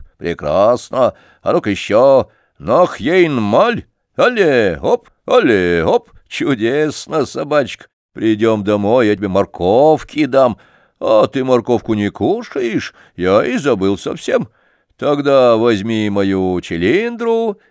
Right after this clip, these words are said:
и попроси у господ. Может быть, они тебе припожалуют что-нибудь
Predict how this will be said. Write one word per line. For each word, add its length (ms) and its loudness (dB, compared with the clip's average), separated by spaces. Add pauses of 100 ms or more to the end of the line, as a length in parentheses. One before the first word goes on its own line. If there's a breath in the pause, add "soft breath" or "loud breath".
(140)
и 60 -12
попроси 680 -2
у 100 -6
господ. 720 0 (260 soft breath)
Может 320 -2
быть, 140 -2
они 180 0
тебе 260 -2
припожалуют 840 2
что-нибудь 380 -6